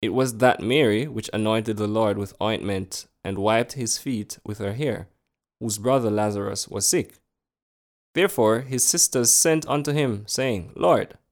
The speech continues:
behold, he whom thou lovest is sick." When Jesus heard that, he said,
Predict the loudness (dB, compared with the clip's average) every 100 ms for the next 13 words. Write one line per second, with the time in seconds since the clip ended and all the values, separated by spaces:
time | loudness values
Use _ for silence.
0 | _ _ _ -4 2 2 2 -4 _ _
1 | _ _ _ -8 -4 -2 0 0 2 2
2 | 0 0 -2 -6 -10 -12 -6 -4 -2 -4
3 | -8 -20 _ _ _ _ _ _ _ _
4 | _ _ _ _ _ _ _ _ 0 0
5 | 0 0 -2 0 0 2 2 2 0 -2
6 | -4 -2 0 2 0 -6